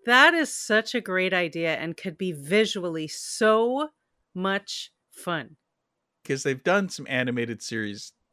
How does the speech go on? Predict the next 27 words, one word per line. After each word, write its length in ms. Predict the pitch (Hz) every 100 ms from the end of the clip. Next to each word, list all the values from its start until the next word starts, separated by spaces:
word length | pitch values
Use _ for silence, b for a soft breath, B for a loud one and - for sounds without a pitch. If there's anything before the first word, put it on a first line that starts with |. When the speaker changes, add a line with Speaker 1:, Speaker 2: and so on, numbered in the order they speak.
| _
Speaker 2:
gags 560 | 104 104 110 110 117 107
where 140 | 104
they, 120 | 101
like, 220 | 98 98
they 140 | 98 101
had 100 | 101
a 60 |
picture 340 | 95 107 - 101
of 80 | -
Kirk 260 | - 98
and 80 | 101
Spock 340 | - 98 98 -
from 140 | 98
the 60 | 95
animated 360 | 92 92 90 -
series, 440 | 98 95 95 92
but 180 | - 92 _ b b b -
I'm 120 | 117
not 180 | 135 147
Speaker 1:
But 100 | -
Speaker 2:
getting, 320 | 131 135 135
like, 240 | 123 110 -
how 200 | 110 110
that, 240 | 117 -
so 140 | - 139
the 120 | 123
characters 1000 | - 160 175 180 - 170 156 147 147